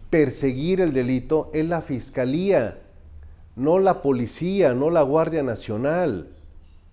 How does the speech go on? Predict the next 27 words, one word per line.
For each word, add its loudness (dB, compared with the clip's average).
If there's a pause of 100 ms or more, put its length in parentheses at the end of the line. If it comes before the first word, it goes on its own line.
(360)
Entonces 2
los 4
recursos 0
están -2
mal 2
distribuidos 0 (400)
por 4
una 2
mala 4
concepción -2
del -4
sistema -6
penal. -10 (680)
Se 0
busca 0
percepción -2 (340)
creyendo 2
que 0 (220)
entre -2
más 0
policías -2
o -4
más 0
guardias, 2 (260)
México -2
estará -2
seguro. -8